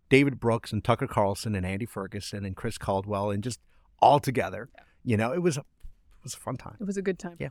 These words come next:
Speaker 2: One of, one of my, I don't have a lot of career regrets, but if I were to do it differently, I probably would have stayed longer at the Weekly Standard 'cause I was there, I
Speaker 1: Yeah,
Speaker 2: was
Speaker 1: you were
Speaker 2: there
Speaker 1: there for brief.
Speaker 2: at the
Speaker 1: Yeah,
Speaker 2: end of
Speaker 1: that's
Speaker 2: that
Speaker 1: true.
Speaker 2: heyday,
Speaker 1: Yeah,
Speaker 2: and I
Speaker 1: it was
Speaker 2: moved
Speaker 1: the end of
Speaker 2: on,
Speaker 1: the
Speaker 2: and
Speaker 1: heyday.
Speaker 2: I probably should have made more of that time there.
Speaker 1: You, uh,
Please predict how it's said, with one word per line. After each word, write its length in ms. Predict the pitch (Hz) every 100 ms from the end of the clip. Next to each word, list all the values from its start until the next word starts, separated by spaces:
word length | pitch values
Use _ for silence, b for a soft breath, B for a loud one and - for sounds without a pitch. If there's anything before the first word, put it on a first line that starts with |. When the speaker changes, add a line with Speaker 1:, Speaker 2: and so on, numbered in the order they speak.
| -
Speaker 2:
One 160 | 233
of, 100 | 262 -
one 200 | 220 277
of 140 | 269
my, 380 | 233 220 202 190 - -
I 60 |
don't 120 | 415
have 160 | 359 403
a 40 |
lot 120 | 220 165
of 60 |
career 280 | - 180 170
regrets, 360 | 165 160 147 -
but 100 | 180
if 120 | 170
I 80 | 196
were 100 | 190
to 140 | 214
do 200 | 180 214
it 120 | 254
differently, 420 | - 196 185 165 165
I 80 |
probably 480 | 165 - 180 180 165
would 140 | 160 160
have 80 |
stayed 420 | - - 170 160 151 -
longer 560 | 170 170 165 165 151
at 140 | 160 156
the 60 |
Weekly 260 | 165 151 165
Standard 320 | - 151 160
'cause 160 | 175 170
I 80 |
was 180 | 175 185
there, 200 | 214 240
I 20 |
Speaker 1:
Yeah, 280 | 240 139 147
Speaker 2:
was 80 | 143
Speaker 1:
you 60 | 160
were 60 | 226
Speaker 2:
there 60 |
Speaker 1:
there 100 | 196
for 160 | - 165
brief. 260 | 147 143 208
Speaker 2:
at 120 | 185
the 100 | 214 196
Speaker 1:
Yeah, 60 |
Speaker 2:
end 100 | 240 254
of 100 | 247
Speaker 1:
that's 20 |
Speaker 2:
that 120 | 214 202 -
Speaker 1:
true. 100 | 208
Speaker 2:
heyday, 540 | 202 175 147 147 -
Speaker 1:
Yeah, 100 | -
Speaker 2:
and 80 | 175
I 60 | 170
Speaker 1:
it 60 |
was 80 | 170
Speaker 2:
moved 260 | 220 247 202
Speaker 1:
the 60 | 208
end 60 |
of 20 |
Speaker 2:
on, 200 | 196 190 180
Speaker 1:
the 40 |
Speaker 2:
and 40 | 170
Speaker 1:
heyday. 80 | 165
Speaker 2:
I 40 |
probably 440 | - 185 190 175
should 200 | 170 -
have 100 | 165
made 200 | 165 160
more 280 | 151 156 156
of 100 | 151
that 220 | 165 156
time 280 | - 160 160
there. 280 | 160 147 156 _
Speaker 1:
You, 220 | 139 214
uh, 80 | 233